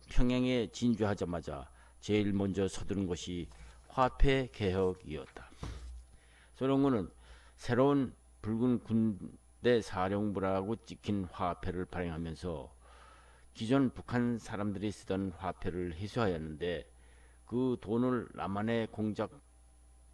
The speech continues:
세포 조직화를 위하여 서울로 보낸 것이다. 천구백사십오 년에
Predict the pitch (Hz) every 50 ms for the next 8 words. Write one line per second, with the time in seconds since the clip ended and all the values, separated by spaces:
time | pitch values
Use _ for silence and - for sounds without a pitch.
0 | _ - - - - - 123 120 - - 123 123 120 113 - - 107 101 90 104
1 | - - - 110 92 98 98 95 92 90 90 90 92 90 90 82 - - _ -
2 | - - - - - - 90 90 92 92 90 87 85 80 73 60 - - - 87
3 | 87 87 85 80 76 78 - - - - - - - - - - - - - -
4 | - - - - - - - - - - - - - 151 156 156 156 147 143 -
5 | - 117 113 110 107 110 101 90 92 98 95 92 87 85 87 90 95 95 87 -